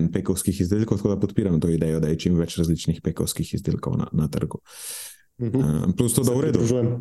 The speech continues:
Speaker 1: Ja, kruh z drožmi ima tudi neke prednosti, m, za ljudi mogoče, ki ne prenašajo dobro okvašenih kruhov zaradi fruktanov.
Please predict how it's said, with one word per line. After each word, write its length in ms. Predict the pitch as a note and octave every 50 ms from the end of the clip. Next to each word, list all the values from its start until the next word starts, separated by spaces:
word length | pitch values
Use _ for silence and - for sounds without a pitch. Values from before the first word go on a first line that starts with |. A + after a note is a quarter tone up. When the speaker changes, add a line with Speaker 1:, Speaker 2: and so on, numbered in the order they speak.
| -
Speaker 1:
Ja, 180 | - A#2 G#2 F2+
kruh 240 | - - B2+ B2+ A#2
z 100 | G#2+ G2
drožmi 280 | F#2+ G2+ F#2+ G#2+ A#2 A2+
ima 180 | A2+ A2+ G#2
tudi 220 | G2+ - A2 G#2 - G#2+
neke 180 | G2 G2+ G#2 G2+
prednosti, 540 | - G#2 G#2+ G#2+ A2 G2+ - - - F#2+ - - - - - - -
m, 180 | G#2 - E2+ F2
za 140 | F#2 F2+ F#2 F2+
ljudi 260 | F2+ F#2 F2+ G2+ G2
mogoče, 320 | F#2+ F#2 F#2 F#2 F2+ - G2
ki 200 | - F#2 F2 F2
ne 180 | F2+ F#2+ G2+ G2+
prenašajo 600 | G2+ G#2 G2 F#2 F#2+ F#2 F#2 - - F2 F2 E2+
dobro 280 | E2 E2+ E2 E2 - E2+
okvašenih 500 | - - F#2+ F#2+ F#2+ - G#2+ G2 F#2 F#2
kruhov 480 | - G2+ G2+ G2 - F2 E2 E2 D#2+ -
zaradi 320 | E2 E2+ D#2 D#2+ - -
fruktanov. 640 | - - F2 - - - G2 G#2 G#2+ G#2+ G#2 G2+